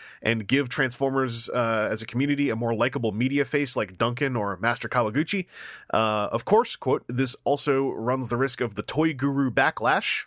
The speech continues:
like how the He-Man people vilified Scott Neatlick." Uh, Nightlick, sorry. Uh, d-,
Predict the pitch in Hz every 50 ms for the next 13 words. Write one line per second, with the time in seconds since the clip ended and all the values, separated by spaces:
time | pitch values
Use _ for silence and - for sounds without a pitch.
0 | _ _ - 113 113 113 123 113 104 107 117 175 196 175 147 127 123 - 139 123
1 | 147 143 127 - - - - - - - 139 151 143 - 139 139 123 - - -
2 | 147 143 127 113 135 165 - 131 127 95 - - - _ - - - - _ _
3 | - - 92 95 90 98 120 - 95 98 85 - - - - 82 92 - - -
4 | - - - - - 120 127 123 120 - - -